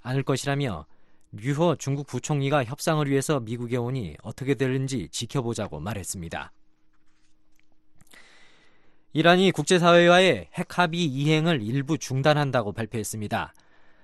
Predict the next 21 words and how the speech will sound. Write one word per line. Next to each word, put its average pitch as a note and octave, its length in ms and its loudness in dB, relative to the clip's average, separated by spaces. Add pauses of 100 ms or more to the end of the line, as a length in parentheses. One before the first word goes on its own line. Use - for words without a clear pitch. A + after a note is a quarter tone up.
(100)
하산 E3+ 320 2
로하니 F3+ 260 8
이란 F3 180 6
대통령은 E3+ 460 2
오늘 D#3+ 420 2
텔레비전 D#3 540 -2
연설을 C3+ 380 -2
통해 G2+ 400 -8 (480)
미국을 D3+ 460 -2
제외한 D#3+ 480 4 (160)
핵합의 E3+ 420 -2
당사국들이 C3 960 -4 (140)
육십 D3 320 -6
일 B2+ 100 -2
이내에 C3 540 -4 (520)
이란 D3 280 2
원유 C#3 240 2
수출과 D#3 580 2
금융체제를 D3 760 -2
보호하지 C3 420 0
않으면 B2+ 460 -4